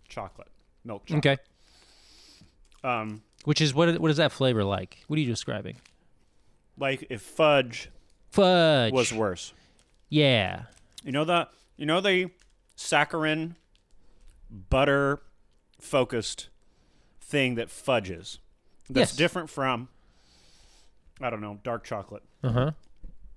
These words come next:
Speaker 1: It, it, it's a fake version of that that you get from, like, a government issued Hostess cake, like, from a
Speaker 2: <laughs>
Speaker 1: public school dessert.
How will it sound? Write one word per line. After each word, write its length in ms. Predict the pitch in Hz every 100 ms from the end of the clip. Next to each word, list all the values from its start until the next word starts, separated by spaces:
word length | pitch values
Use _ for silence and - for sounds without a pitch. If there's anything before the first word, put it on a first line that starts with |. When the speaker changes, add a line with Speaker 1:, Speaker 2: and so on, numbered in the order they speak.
| - - - - - - - - - _ - -
Speaker 1:
It, 200 | 156 165
it, 100 | 180
it's 180 | 165 151
a 60 | 143
fake 380 | - 190 202 156
version 440 | 143 165 151 135
of 100 | 107
that 300 | 104 104 - _ _ _ _ _ - 135
that 220 | 135 131
you 100 | 123
get 260 | 135 165
from, 520 | - 156 143 135 131 - _ _ _ _
like, 180 | 131 120
a 100 | 117
government 560 | 104 131 139 143 139 143
issued 400 | 123 - 123 110
Hostess 440 | 113 110 - 110
cake, 400 | - 107 98 - _ - -
like, 160 | 117 120
from 280 | 131 123
a 180 | 117 107 -
Speaker 2:
<laughs> 60 | -
Speaker 1:
public 320 | 147 151 139
school 280 | - 135 123
dessert. 500 | 120 104 110 104